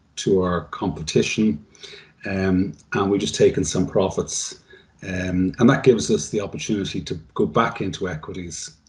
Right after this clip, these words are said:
when we feel it's appropriate to do so. So, um, even though short term we've taken some money off the table as regards equities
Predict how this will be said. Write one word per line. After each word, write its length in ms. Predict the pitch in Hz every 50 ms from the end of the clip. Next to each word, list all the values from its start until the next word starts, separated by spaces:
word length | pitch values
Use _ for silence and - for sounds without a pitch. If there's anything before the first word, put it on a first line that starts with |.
| _ _
when 180 | - 101 95 95
we 80 | 95
feel 240 | - - - 98 90
it's 100 | 90 -
appropriate 600 | - - - 101 92 90 - - 90 82 78 -
to 100 | - -
do 200 | 85 78 92 92
so. 280 | 82 - - 85 82 82
So, 320 | - - - 120 110 110 - - - - - - - - _ 101
um, 320 | 98 98 98 - - - - _
even 200 | - 139 139 139
though 120 | 127 113
short 320 | 101 - - 127 110 - -
term 300 | - - 147 147 147 131
we've 120 | 113 107
taken 320 | - - - 107 110 - 92
some 180 | - - 104
money 200 | 101 95 95 98
off 200 | 101 92 82 -
the 60 | -
table 460 | - - 117 110 110 110 110 110 110 -
as 100 | - 92
regards 320 | 92 87 95 92 90 - -
equities 680 | 107 101 - - 104 101 95 98 90 - - - -